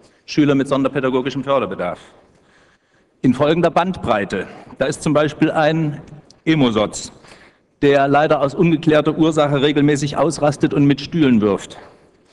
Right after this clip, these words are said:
Einer mit Lernproblemen, der für eine Rechenaufgabe im einstelligen Zahlenraum Finger und Klötzchen benötigt. Einer mit körperlich-motorischen Problemen,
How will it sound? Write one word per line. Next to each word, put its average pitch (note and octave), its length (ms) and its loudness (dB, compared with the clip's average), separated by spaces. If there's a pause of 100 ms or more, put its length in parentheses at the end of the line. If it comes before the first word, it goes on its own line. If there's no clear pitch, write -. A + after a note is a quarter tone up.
(500)
Einer D#3 220 2
mit D3 140 2
Lernproblemen, F3 880 2
der D3+ 160 2
für D#3 100 -2
eine C#3 180 2
Rechenaufgabe D3+ 760 2
im C#3 140 2
einstelligen C#3+ 600 0
Zahlenraum C#3+ 840 2 (280)
Finger D#3 300 2
und C3 160 0
Klötzchen D#3+ 600 0
benötigt. D#3+ 600 0 (880)
Einer D#3+ 240 2
mit - 180 0
körperlich-motorischen D3+ 1080 2
Problemen, D#3+ 600 2